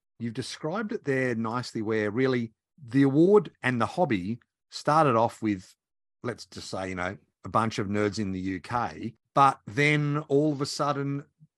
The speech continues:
and, uh, you describe it in the book, that basically the Germans came over, saw what was happening in the U K and thought, "We need to get some of this," and started to try and promote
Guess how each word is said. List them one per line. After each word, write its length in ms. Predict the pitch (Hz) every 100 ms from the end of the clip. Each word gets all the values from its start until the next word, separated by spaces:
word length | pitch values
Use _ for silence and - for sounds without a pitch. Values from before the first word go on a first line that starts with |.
| _
and, 320 | - 123 123 117
uh, 200 | 117 113
you 180 | 110
describe 380 | 120 - 139 135
it 80 | 123
in 80 | 123
the 80 | 110
book, 240 | 131 -
that 180 | 107 -
basically 300 | 127 117 110
the 80 | 110
Germans 400 | 147 143 135 -
came 260 | 135 117
over, 300 | 120 127 107
saw 180 | - 139
what 160 | 131 104
was 100 | -
happening 320 | 117 123 120
in 80 | 110
the 60 |
U 140 | 117 110
K 160 | 117
and 100 | 107
thought, 140 | 107 117
"We 100 | 247
need 140 | 196
to 40 |
get 200 | 135 208
some 160 | - 147
of 80 | 95
this," 360 | 113 185 - - _ _ _ _ _
and 440 | 135 139 139 135 - - -
started 360 | - 147 143 127
to 80 | 131
try 300 | - 143 131
and 120 | 127
promote 440 | - 123 127 131